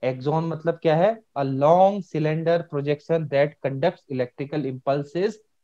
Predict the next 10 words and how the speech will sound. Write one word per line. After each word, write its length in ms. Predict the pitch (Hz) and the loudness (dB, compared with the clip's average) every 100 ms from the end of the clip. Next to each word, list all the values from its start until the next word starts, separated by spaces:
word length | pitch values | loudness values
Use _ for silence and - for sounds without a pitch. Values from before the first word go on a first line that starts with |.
| - 147 | -6 -2
away 220 | 165 180 | 0 -2
from 300 | - 147 143 | -2 -4 -2
the 120 | 170 | -2
cell 280 | 170 135 120 | -2 -4 -4
body।" 200 | 113 104 | -4 -2
मतलब 560 | 151 156 185 208 226 _ _ - | 0 0 2 2 2 _ _ 0
axon 680 | 147 143 127 170 180 240 233 - | 0 0 0 2 4 0 -6 -12
जो 160 | 135 180 | -6 -4
एक 360 | 175 185 143 | 0 0 -2
बहुत 300 | 127 160 202 | 0 4 4